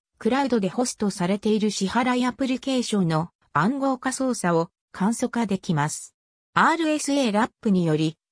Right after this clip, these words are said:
エーダブリューエスペイメントクリプトグラフィーでは、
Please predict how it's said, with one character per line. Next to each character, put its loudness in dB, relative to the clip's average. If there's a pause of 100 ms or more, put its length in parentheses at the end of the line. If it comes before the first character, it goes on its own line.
エ 4
ー 0
ダ 2
ブ 0
リ 2
ュ 2
ー 0
エ 0
ス -6
ペ 0
イ 2
メ 4
ン 2
ト -4
ク 0
リ 2
プ -16
ト -2
グ 2
ラ 0
フ -2
ィ 4
ー 0
で 0
は、 0